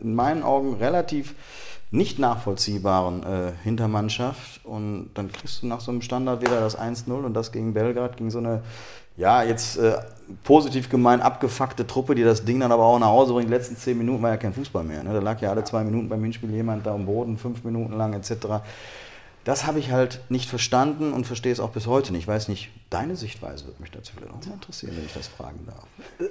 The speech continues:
Speaker 2: auf jeden Fall. Ähm, ich glaube, da würde ich anfangen, ohne da, weil wir haben ja so eine halbe Stunde.
Speaker 1: <laughs>
Speaker 2: Gucken wir mal, wo
Speaker 1: Das
Speaker 2: wir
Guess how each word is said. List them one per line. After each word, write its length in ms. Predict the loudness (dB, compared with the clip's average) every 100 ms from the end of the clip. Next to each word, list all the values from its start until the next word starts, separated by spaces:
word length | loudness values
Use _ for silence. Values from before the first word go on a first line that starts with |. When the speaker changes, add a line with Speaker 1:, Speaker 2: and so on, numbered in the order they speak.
| -8
Speaker 2:
auf 180 | -10 -4
jeden 200 | -4 -4
Fall. 300 | -4 -4 -4 -6
Ähm, 540 | -4 -2 -2 -2 -4 -10 -14 -16 -16 -16 -16 -16 -16 -16 -16 -16 -16 -18 -18 -20 -20 -20 -20 -20 -20 -20 -20 -12
ich 160 | -4
glaube, 200 | 0 4
da 100 | 6
würde 140 | 6 2
ich 100 | -2
anfangen, 600 | -4 -2 -2 -2 -4 -10 -6
ohne 220 | -2 0
da, 160 | -2 -4 -6
weil 160 | -6 -4
wir 80 | -4
haben 100 | -4
ja 160 | -6 -8
so 80 | -10
eine 160 | -6
halbe 180 | -6 -6
Stunde. 340 | -8 -4 -2 -2 -6 -8 0 0
Speaker 1:
<laughs> 420 | 2 0 0 0
Speaker 2:
Gucken 200 | 0 4
wir 80 | 6
mal, 100 | 8
wo 40 |
Speaker 1:
Das 140 | 8
Speaker 2:
wir 80 | 8